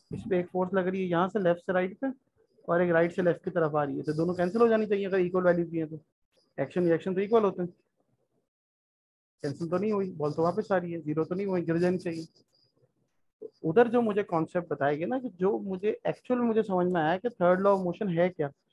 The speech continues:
अक्सर स्टूडेंट जो है ना misconception रखते हैं third law के लिए, वो balance forces और action reaction forces को mix कर देते हैं। इसको देखो थोड़ा सा डिफरेंस है यहाँ पे।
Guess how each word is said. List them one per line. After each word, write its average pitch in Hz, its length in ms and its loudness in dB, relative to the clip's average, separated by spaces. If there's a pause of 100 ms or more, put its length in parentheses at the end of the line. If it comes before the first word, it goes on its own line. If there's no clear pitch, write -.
(260)
अक्सर - 320 -2
स्टूडेंट 190 380 -4
जो 185 100 -4
है 175 60 0
ना 220 120 -2
misconception 175 720 -2
रखते - 240 -4
हैं 202 100 -4
third 165 260 0
law 165 140 2
के 165 100 -4
लिए, 196 200 -4 (920)
वो 175 100 -2
balance 165 440 4
forces 190 480 -4 (120)
और 190 100 -4
action 175 280 -4
reaction 170 340 -2
forces 175 400 -6
को 202 80 -8
mix 170 240 -4
कर 151 160 -8
देते 131 280 -10
हैं। 131 100 -12 (920)
इसको 160 220 -10
देखो 139 340 -4 (160)
थोड़ा 196 160 -6
सा 190 120 -10
डिफरेंस 143 440 -6
है 123 60 -6
यहाँ 110 120 -6
पे। - 160 -20